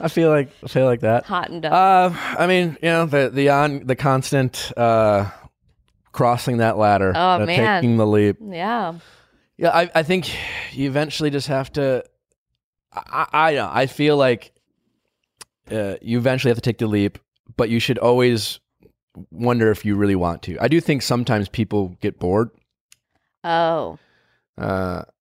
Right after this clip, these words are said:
Speaker 1: that's why I'm just curious. And again, everyone's different. Everyone falls for people differently.
Speaker 2: You
Speaker 1: but
Speaker 2: think
Speaker 1: I
Speaker 2: they just destroy their friendship because of boredom?
Speaker 1: No, I'm just thinking, okay, two people start being friends. And let's say in this, in a fictitious scenario,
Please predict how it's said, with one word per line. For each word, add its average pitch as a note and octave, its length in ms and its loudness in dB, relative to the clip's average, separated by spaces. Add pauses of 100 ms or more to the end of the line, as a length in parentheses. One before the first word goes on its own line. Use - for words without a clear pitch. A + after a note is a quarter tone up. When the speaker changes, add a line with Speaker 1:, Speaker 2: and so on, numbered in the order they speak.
Speaker 1:
that's F#3 180 0
why A#3 100 2
I'm G#3 80 0
just E3+ 120 -4
curious. A3+ 180 0
And F3+ 80 2
again, G3+ 160 2
everyone's F3+ 320 2
different. F2 340 -2
Everyone C3+ 280 0
falls A#2 260 0
for A2+ 60 -6
people G2+ 180 -2
differently. F2+ 380 -2
Speaker 2:
You - 60 0
Speaker 1:
but - 60 0
Speaker 2:
think A3+ 100 2
Speaker 1:
I - 20 4
Speaker 2:
they G#3+ 140 2
just - 360 -8
destroy F3 460 0
their E3 120 2
friendship E3 580 -2
because E3 220 -6
of E3 100 -10
boredom? E3 440 -10
Speaker 1:
No, C#4 340 4
I'm A3+ 140 2
just A#3 160 -2
thinking, G#3 540 2 (1080)
okay, C#3 220 2
two F#3+ 160 -2
people D#3 220 0
start B2+ 220 0
being G#2 180 0
friends. E2+ 320 -4
And A#2 100 2
let's C#3 220 0
say A#2 240 2
in G#2 120 0
this, G#2 140 -4
in G#2+ 180 -4
a G2 220 -2 (380)
fictitious G#2+ 680 -6
scenario, F#2 540 2